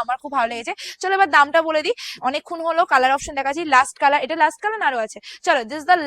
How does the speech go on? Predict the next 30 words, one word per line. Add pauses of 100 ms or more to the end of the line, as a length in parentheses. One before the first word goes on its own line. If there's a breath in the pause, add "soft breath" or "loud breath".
last (120)
color,
ফিনিশ (120)
ব্ল্যাক
রয়েছে।
তোমরা
কটকির
মধ্যে
পাচাম্পলি
যে
ডিজাইনটা
পাচ্ছ (140)
আর (100)
কোয়ালিটি
পাচ্ছ (100)
হ্যান্ডলুম
খাদির
মধ্যে। (320 loud breath)
এবার
দামটা
বলে
দিই, (340 loud breath)
দাম (100)
যাচ্ছে (100)
শুধুমাত্র
যারা
যারা
স্ক্রিনে
দেওয়া
নাম্বারে